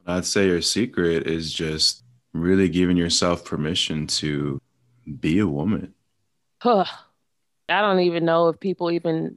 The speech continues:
Speaker 2: know what that means. Like, what does that mean to just be a woman? Like, to you, what, what does that mean? <laughs> You know, I was teaching something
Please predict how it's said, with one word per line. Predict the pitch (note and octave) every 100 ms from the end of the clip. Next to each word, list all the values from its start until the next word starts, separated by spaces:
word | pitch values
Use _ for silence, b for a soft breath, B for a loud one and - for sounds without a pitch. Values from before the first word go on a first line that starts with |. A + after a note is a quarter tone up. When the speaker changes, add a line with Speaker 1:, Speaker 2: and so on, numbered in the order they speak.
| -
Speaker 2:
know | D#3+ D#3 E3+
what | E3 E3
that | F3+ F3+
means. | F3 G3+ F3+ D3+ D3
Like, | E3 D3+
what | F#3
does | A#3+
that | A3 G#3+
mean | G3 A#3+ A3+ E3 D3
to | - F3 D#3 D#3+ -
just | E3+ -
be | F#3+
a | F3
woman? | E3+ F3+ E3 D3
Like, | D#3+ C#3+
to | G3
you, | F3+ A#3+
what, | G#3+ C4+ G#3
what | C4
does | B3
that | C4 A3+
mean? | G3+ C4 D4+ C#4+ -
<laughs> | F4+ F4 D#4+ D4 D#4+ - B B B A#3
You | B3
know, | A#3 A#3+ -
I | C4
was | D#4 A#3+
teaching | - B3 B3 - G#3+
something | - F#3 F3 E3+ D#3+